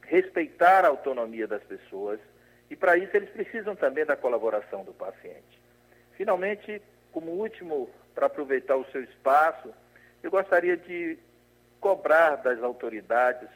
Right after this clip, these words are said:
uma melhor vigilância, principalmente na hora da contratação de médicos, porque nós estamos assistindo uma verdadeira epidemia de falsos médicos trabalhando em hospitais, principalmente do interior do estado.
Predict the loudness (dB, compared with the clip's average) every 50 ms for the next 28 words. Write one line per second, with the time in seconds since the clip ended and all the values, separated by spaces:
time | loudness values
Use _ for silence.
0 | -20 -12 -6 -6 -6 -6 -6 -8 -6 -2 0 0 0 -2 -4 -10 -14 -12 -10 -10
1 | -8 -6 -2 -2 -2 -2 -2 -4 -6 -8 -8 -8 -10 -12 -12 -12 -6 -4 -4 -4
2 | -4 -6 -12 -14 -10 -4 -2 0 0 0 0 -2 -4 -4 -6 -6 -10 -6 -4 -4
3 | -2 -2 -4 -8 -8 -8 -8 -6 -6 -6 -8 -12 -18 -14 -8 -4 0 0 0 0
4 | -2 -6 -16 -20 -20 -20 _ _ _ _ _ _ _ _ _ _ _ _ -12 -8
5 | -6 -6 -6 -4 -4 -6 -4 0 0 0 0 -2 -6 -16 -16 -16 -12 -6 -4 -4
6 | -2 -2 0 0 0 0 0 0 -2 -2 -4 -6 -8 -6 -6 -6 -6 -8 -12 -12
7 | -10 -6 -4 -4 -4 -4 -6 -10 -20 _ _ _ _ _ _ _ -12 -12 -6 0
8 | 2 4 4 2 2 -4 -10 -16 -16 -10 -6 -2 0 0 0 -2 -4 -8 -18 -18
9 | -18 -12 -4 -2 0 0 2 0 -2 -2 -2 -4 -4 -4 -4 -6 -12 -18 -20 -18
10 | -16 -12 -8 -6 -6 -6 -6 -10 -14 -8 -2 0 0 0 0 -2 -8 -12 -10 -10
11 | -10 -12 -14 -10 -4 -2 -2 -2 -2 -4 -12 -14 -16 _ -20 -20 -16 -10 -8 -8
12 | -8 -8 -8 -10 -10 -12 -14 -18 -20 -12 -8 -6 -4 -4 -6